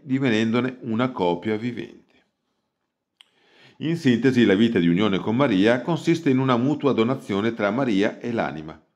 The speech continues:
Così San Luigi di Montfort descrive questa meravigliosa vita di unione. Maria Santissima, che è madre di dolcezza e di misericordia, non si lascia mai vincere in amore e in generosità.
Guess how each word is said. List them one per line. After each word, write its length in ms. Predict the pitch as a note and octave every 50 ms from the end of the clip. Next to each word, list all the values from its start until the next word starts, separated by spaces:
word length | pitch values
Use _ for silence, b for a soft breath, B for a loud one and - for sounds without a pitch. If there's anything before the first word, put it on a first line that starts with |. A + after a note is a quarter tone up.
| _ _ _ _ _ _ _ _ _ _ _
Così 320 | - E3+ D3 A2+ A2 G#2
San 240 | - - B2 B2 A#2+
Luigi 460 | B2 C#3+ C#3 - A2 G#2 F#2 E2+ D2+
di 100 | C#2+ D2+
Montfort 580 | E2 F#2+ G#2+ A2 - - B2 G#2+ G#2+ A2 A2+ -
descrive 560 | D3 C#3 C#3 - - A#2+ B2+ B2 A#2+ A2 A#2
questa 380 | - B2 A#2 A#2 - A#2 A2
meravigliosa 640 | G#2 G#2 G#2 G#2 G#2+ G#2 G#2+ G#2+ B2+ C3 B2 B2 A#2
vita 320 | G#2 A2 A2+ A2+ A2+ A#2+ A2+
di 80 | A2+
unione. 540 | A#2 A#2 A2+ G#2 E2+ D2 C2 C2+ D#2+ - _ _ _ _ _ _ _ _ _ _ _ _ _ _ _ _ _ _ _ _ _ _ _ _ _ _ _
Maria 420 | F2 F#2 F#2 A2+ B2+ C3 C3 B2
Santissima, 840 | B2+ - B2 A#2+ A#2 - C3 B2 A2 - - A#2+ A2 A2 A2 G#2+
che 160 | G#2 - A2 G2+
è 60 | G2+
madre 380 | G#2 A2+ A#2 A#2+ A#2 A2+ A2
di 60 | G#2+ G2+
dolcezza 640 | F#2+ G#2 G2 G2+ - C#3 C#3 C3+ C3+ C#3 - B2+
e 80 | A#2 A2
di 220 | G#2+ B2 B2+ B2+
misericordia, 1040 | A#2+ A#2+ A2+ A2 A2+ A#2 A2+ A#2 A2+ B2 A#2 A2+ A2+ A2 G#2+ A2 A#2+ A#2+ A#2 A#2+ B B B B B B B B
non 240 | A2 A#2 C#3 D3
si 160 | D3 C#3+ - C#3+
lascia 380 | C3+ C#3+ D3 C#3 - C#3+ B2
mai 320 | A#2+ A#2+ C#3 C#3+ C#3+ C#3 A#2
vincere 480 | B2 D3 C#3+ C3 B2+ - C3 B2 A#2+
in 80 | A#2 A2+
amore 480 | A2 G#2+ A#2 B2+ C3+ C#3 C#3+ C#3+ -
e 160 | F2 B2+ B2+ C3
in 100 | C3 A#2+
generosità. 1040 | A2+ A#2+ A#2+ B2 A2+ A#2+ A#2 A#2+ B2 - A2+ G2+ F#2+ F#2 - - - - _ _